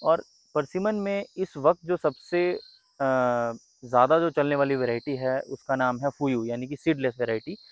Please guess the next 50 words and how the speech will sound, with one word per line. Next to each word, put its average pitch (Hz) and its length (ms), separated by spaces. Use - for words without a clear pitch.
जिसका 131 240
मैं 131 120
आपको 127 220
जो 127 80
है 123 40
तो 135 80
मदर 127 240
ब्लॉक 123 240
भी 123 80
दिखाऊंगा। 113 500
क्योंकि 156 260
होता 139 220
क्या 160 180
है, 151 160
हम 139 220
लोग 156 220
जो 151 100
है 151 80
तो 160 80
क्लि-, 143 260
ट्राई 143 280
करते 147 300
हैं 151 180
कि 160 120
हम 151 220
कस्टमर 156 380
को 151 180
एक 160 420
प्रॉपर 151 460
जो 147 180
है 135 120
तो 151 140
चीज़ 160 240
बता 131 220
सकें, 135 240
नॉलेज 135 320
के 147 120
साथ 131 200
हम 127 120
आपको 120 260
बता 120 180
सकें 127 260
कि - 480
आप 127 100
जो 127 160
प्लांट 139 300
ले 151 120
रहे 139 260
हैं 135 180
वो 143 180